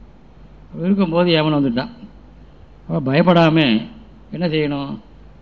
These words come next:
திருவடி பிடிச்சார், லிங்கத்தை கட்டி பிடிச்சிக்கிட்டார். இப்படி பிடிக்காம இருந்தாக்க ஆஹ், இவன் மேல மட்டும்தான் பாசக்கயிறு விழுந்திருக்கும்.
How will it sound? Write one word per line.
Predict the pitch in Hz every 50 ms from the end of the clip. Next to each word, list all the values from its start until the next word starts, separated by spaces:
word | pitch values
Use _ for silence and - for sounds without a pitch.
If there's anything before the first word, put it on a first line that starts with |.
| - - - - - - - - - - - - - - - - - - - - - - - - - - -
திருவடி | - 170 180 196 208
பிடிச்சார், | 165 127 113 - 117 104 - - - - - - - - - - - - - - -
லிங்கத்தை | - 147 156 170 175 170 196
கட்டி | 160 156 170
பிடிச்சிக்கிட்டார். | 165 151 131 123 110 110 110 110 - - - - - - - - - - - - - - - - - - - - -
இப்படி | - - - 143 -
பிடிக்காம | - 165 190 196 - 202 208 208 190
இருந்தாக்க | 160 165 175 170 170 151 131 120 127 131 135 131 135 - - - - - - - - - - - - - - -
ஆஹ், | 156 160 156 156 160 156 156
இவன் | 151 160 170 180
மேல | 180 170 170 170 170
மட்டும்தான் | 165 156 156 160 151 175 180
பாசக்கயிறு | 151 147 151 147 151 143 147 139
விழுந்திருக்கும். | 131 131 131 123 117 104 - - -